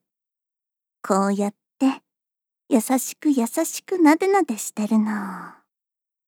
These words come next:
なでなでなでなで。なでなでなでなで。いつも頑張ってくれてありがとう。いつも私のこと、守ってくれてありがとう。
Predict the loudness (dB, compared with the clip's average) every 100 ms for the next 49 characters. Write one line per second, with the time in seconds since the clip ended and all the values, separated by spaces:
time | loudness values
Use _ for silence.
0 | _ _ _ 2 4 4 0 -8 -6 -6
1 | -8 -10 -10 -10 -12 -14 -14 -8 -8 -2
2 | 0 0 -4 -6 -10 -16 _ _ _ _
3 | _ _ 2 6 6 6 4 6 4 4
4 | 0 0 -2 -4 -4 -8 -6 -2 -2 -2
5 | -4 -2 -4 -6 -14 -20 _ _ _ _
6 | _ _ _ _ _ _ _ _ _ _
7 | _ 4 4 6 2 4 2 2 2 4
8 | 2 -2 -10 -6 -6 -6 -10 -10 -8 -4
9 | 0 0 _ 0 0 -2 _ _ _ _
10 | _ _ _ _ _ _ _ _ _ 0
11 | 0 2 0 0 -4 -8 0 4 4 2
12 | -6 2 2 2 _ _ _ 0 2 4
13 | 4 0 -4 -6 -4 -6 -6 -8 -12 -6
14 | -6 -2 -2 _ -2 0 0